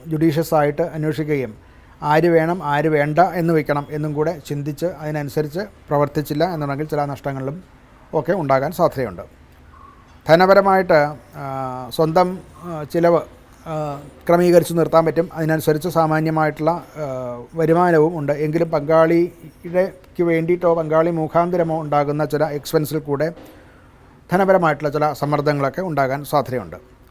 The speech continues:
ആരോഗ്യപരമായിട്ട് രക്തസമ്മർദ്ദം ഉള്ളവരായിരിക്കാം ഇത്. അങ്ങനെയുള്ളത് അവർ കൂ-, കൂടാൻ സാധ്യതയുണ്ട്. അതിൽ, ആ, ഇല്ലെങ്കിൽ പോലും ഹൃദയ സംബന്ധമായിട്ടുള്ള ചില രോഗങ്ങളോ ഒക്കെ ഉണ്ടാകാനും സാധ്യതയുണ്ട്.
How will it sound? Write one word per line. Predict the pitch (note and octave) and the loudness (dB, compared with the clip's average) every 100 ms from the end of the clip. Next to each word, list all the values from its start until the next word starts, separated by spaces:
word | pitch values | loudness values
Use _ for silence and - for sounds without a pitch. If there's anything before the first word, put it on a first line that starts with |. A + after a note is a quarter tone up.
| _ _ - - | _ _ -20 -2
ആരോഗ്യപരമായിട്ട് | E3 F3 F3+ F#3 F3 F3 E3+ D3+ D#3+ | 4 4 4 2 0 -2 0 -2 -2
രക്തസമ്മർദ്ദം | D#3+ D3 F3 E3+ E3+ E3+ C#3+ E3 D#3+ D#3+ D#3 D#3 F3 - - | -6 -4 2 4 4 -2 -8 -6 -2 -2 -2 -2 -2 -6 -14
ഉള്ളവരായിരിക്കാം | F3 D#3 E3 E3 D3+ D#3 D3+ D#3+ E3 | -6 0 2 2 0 -2 0 -2 -2
ഇത്. | D3+ D3 F#3 - - - | -6 -6 -6 -14 -18 -2
അങ്ങനെയുള്ളത് | D#3+ D#3+ D#3+ F3 E3+ | 0 2 4 4 4
അവർ | F3 E3 | 4 -2
കൂ-, | D#3 D#3 F3 D#3+ - | -4 -10 -14 -14 -6
കൂടാൻ | D#3+ F#3 F3 | 0 2 0
സാധ്യതയുണ്ട്. | E3+ D#3+ D3 E3 D3 C#3 E3+ - - - - | 2 0 2 2 2 0 -6 -12 -20 -10 0
അതിൽ, | D#3+ E3+ - | 2 2 -2
ആ, | D#3 C#3+ C3+ C3+ B2+ - | -8 -8 -8 -12 -18 -12
ഇല്ലെങ്കിൽ | F3 F3+ F#3 | -2 0 2
പോലും | F3+ F#3 F#3 D#3+ | 0 -2 -6 -8
ഹൃദയ | C#3+ D#3+ F3+ | -2 4 4
സംബന്ധമായിട്ടുള്ള | G3 F#3 F3 F3+ F3 D#3+ E3 | 4 0 0 0 0 0 -2
ചില | E3 D#3+ | 2 2
രോഗങ്ങളോ | D#3 D3+ D#3 D3+ C#3+ B2 B2 - - - - | 2 2 0 0 0 0 -6 -20 -20 -18 -10
ഒക്കെ | D3+ E3 | -4 -2
ഉണ്ടാകാനും | E3+ D3 D3 C#3+ C3+ E3+ - - - | -2 -2 -2 -2 -6 -10 -16 -16 -2
സാധ്യതയുണ്ട്. | C#3+ C3 C3 A#2 F#2+ | -2 0 -4 -4 -8